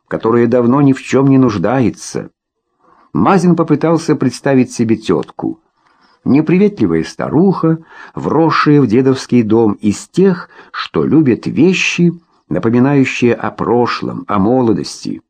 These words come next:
Впрочем, медальон не принадлежал к фамильным ценностям. Как же он попал на ее участок?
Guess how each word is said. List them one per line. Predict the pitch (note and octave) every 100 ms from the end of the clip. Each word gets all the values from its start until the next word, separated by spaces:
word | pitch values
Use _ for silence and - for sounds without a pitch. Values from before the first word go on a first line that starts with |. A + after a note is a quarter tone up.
| _ _ _ _ _
Впрочем, | - D#3 C#3 - C3+
медальон | C#3 B2+ C#3 D#3+ D3 A3+ C3+ - - _ - - -
не | F2+ D#3+
принадлежал | F3 E3+ E3 D#3 D#3 C#3 C3 D#3 C3+
к | -
фамильным | B2 C3+ D3 C3+ A#2+ G2+
ценностям. | - G2+ D2+ C2+ - - A1 - _ - - _
Как | A#2+ D#3+
же | D#3 E3
он | D#3+
попал | D#3 D#3+ D#3+ - F3 C3+
на | A2
ее | G2+ F2+ F2
участок? | D#2+ - C2+ - - - -